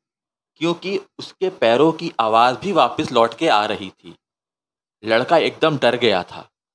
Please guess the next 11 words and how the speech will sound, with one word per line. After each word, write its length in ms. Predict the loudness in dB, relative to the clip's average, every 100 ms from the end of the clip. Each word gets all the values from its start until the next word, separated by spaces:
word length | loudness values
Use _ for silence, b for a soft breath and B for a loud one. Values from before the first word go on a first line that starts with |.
| _ _ -8
और 60 | 0
लड़के 300 | 0 2 0
ने 60 |
डर 280 | 2 2 2
के 160 | 2 2
आ-, 240 | 2 -2 -4
आवाज़ 380 | 0 2 2 0
दी, 220 | -2 -2 -4 _ _ -8
"तुम 120 | -8
कौन 320 | 2 4 6
हो? 280 | 4 0 -2